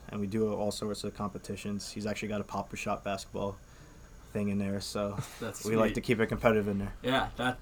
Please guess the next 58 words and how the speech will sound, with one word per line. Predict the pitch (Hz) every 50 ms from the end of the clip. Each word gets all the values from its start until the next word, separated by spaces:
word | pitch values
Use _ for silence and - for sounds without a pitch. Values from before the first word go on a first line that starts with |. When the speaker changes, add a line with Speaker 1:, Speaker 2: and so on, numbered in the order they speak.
| - -
Speaker 2:
that's | 123 131 139 -
awesome. | - 131 135 131 127 123 113 -
And, | - 113 113 110
uh, | 110 107 107 104 -
I'm | - 135 165
gonna | 175 151 135
touch | - - 123 120 -
on, | - 113 113 110 110
I | 113
know | 120 117 117
you | 113
brought | 120 120 117 117
up | 110 107 -
Rapsodo, | 117 117 113 110 - - - 113 107 110 110 107 104 101 98
so, | - - 107
uh, | 104 104
I | 101 98 98 92 90 101
have | 110 110 110 -
to | - 110 107
bring | 104 107 110 110 107
up | 104 101 -
some | - - 104 101
of | 98
the | 95 95
tech | - - 110 104 - -
to | - 120
you. | 113 110 107 110 110 - - - - - - -
Um, | 127 131 131 127
before | 135 131 - 170 175 175
we | 170 160 151
got | 151 143 139 135
on, | 131 131 131 123 120
we | 123
were | 123 123
talking | - 131 127 127 - 117
a | 107
little | 117 117 117
bit | 113 113 117 113
about | 110 113 113 104 107
your | 113 110
pitch | - - 120 - -
arsenal, | 110 110 113 - - 117 113 113 113 113 - - - - - - - - -
and | 127 123 120 123 127
you, | 135 139 143 139
you | 127 131 131
throw | 185 175 156
a | 139
good | - 156 143
four-seam | - - 147 143 - 160 147 131
fastball, | - 127 120 123 - - 127 120 117 113
but | 113 117 113
it's | 113 - -
more, | 135 135 135 139 139 139 139 - - - - - - - - - - -
it | - 135 135
acts | 127 131 156 175 - - -
more | 147 143 139
like | 139 135 135 -
a, | 120